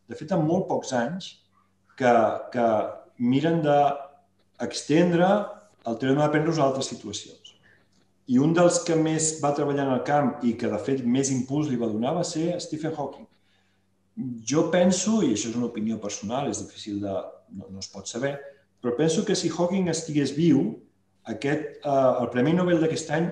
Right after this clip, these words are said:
hagués anat possiblement no només a Penrose, sinó a Penrose i Hawking, per la part teòrica. Perquè tot i que l'iniciador va ser Penrose, Hawking realment va fer contribucions molt rellevants en aquest camp. I,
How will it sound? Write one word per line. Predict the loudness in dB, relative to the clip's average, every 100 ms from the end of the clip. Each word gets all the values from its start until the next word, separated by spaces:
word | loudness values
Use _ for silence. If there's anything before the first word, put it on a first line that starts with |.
| -4
hagués | -6 -4 0
anat | 2 2 0 -6 -4
possiblement | -2 0 0 0 0 0 -4 -8 _ _ -4
no | 0
només | 0 0
a | -2
Penrose, | -2 -2 -2 -6
sinó | -8 -6
a |
Penrose | -6 -6 -8
i | -8
Hawking, | -8 -8 -14 -18
per | -12 -10
la | -6
part | -6 -6
teòrica. | -10 -12 -16 _ _ _ _ _ _
Perquè | -6 -2 0
tot | 0 0
i | 0
que | 0
l'iniciador | 2 0 0 0 2 2
va | 2
ser | -2 -2
Penrose, | 0 0 -2 -4 -8 -18 _ -6
Hawking | -2 0 2
realment | 2 2 2
va | 0
fer | -2 -2
contribucions | -2 -2 -2 -2 -4 -2
molt | -2 0 -2
rellevants | -2 -2 -4 -4
en | -8
aquest | -12 -16 _
camp. | -20 _ _ _ _ -20 -20 _ _
I, | 2